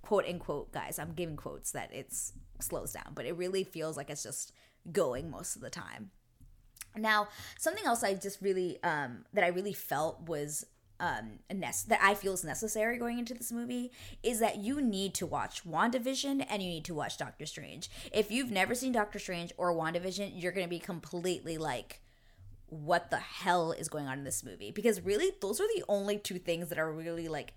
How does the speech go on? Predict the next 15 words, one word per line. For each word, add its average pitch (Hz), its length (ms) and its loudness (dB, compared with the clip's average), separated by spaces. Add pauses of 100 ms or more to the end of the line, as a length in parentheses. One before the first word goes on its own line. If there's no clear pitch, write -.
(100)
necessary, 107 800 -4
I 170 140 -2
think, 147 340 -10
to 175 120 -6
kind 160 240 -2
of 151 60 -4
have, 160 260 -2
like, 156 140 -8
a 165 60 -6
little 160 240 -6
bit 165 240 -4
more 165 260 -4
of, 151 140 -6
like, 143 180 -4
a 135 220 -6